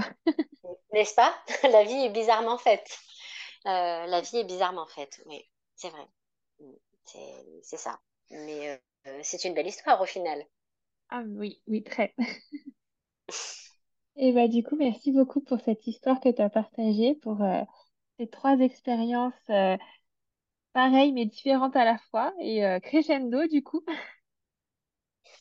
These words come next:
Speaker 2: Ben écoute, euh, je, je suis ravie, euh, d'avoir pu partager, euh, ces moments avec toi. Euh, j'espère ne pas avoir été trop bavarde. Euh,
Speaker 1: Non.
Speaker 2: et puis,
Speaker 1: <laughs>
Speaker 2: euh,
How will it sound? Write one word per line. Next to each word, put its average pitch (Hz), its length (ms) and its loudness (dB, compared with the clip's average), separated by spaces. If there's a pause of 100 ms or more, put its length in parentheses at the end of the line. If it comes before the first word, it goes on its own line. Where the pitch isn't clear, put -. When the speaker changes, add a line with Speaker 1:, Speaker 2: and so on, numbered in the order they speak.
(320)
Speaker 2:
Ben 190 140 2
écoute, - 360 -6
euh, 185 120 0
je, 175 320 -2
je 175 120 -6
suis 180 200 -6
ravie, 190 520 -4
euh, 147 520 -4 (140)
d'avoir 160 240 -6
pu 202 100 -16
partager, 165 680 -6
euh, 147 140 -8
ces 165 120 -16
moments 165 380 -6
avec 139 340 -8
toi. 208 420 2 (500)
Euh, 143 420 -8
j'espère 156 340 -6
ne 156 80 -8
pas 156 120 -6
avoir 156 180 -2
été 151 180 -8
trop - 220 -6
bavarde. 170 600 4 (480)
Euh, 151 360 -4 (100)
Speaker 1:
Non. 226 220 -6
Speaker 2:
et - 120 -12
puis, 185 280 -6
Speaker 1:
<laughs> - 20 0
Speaker 2:
euh, 143 400 -4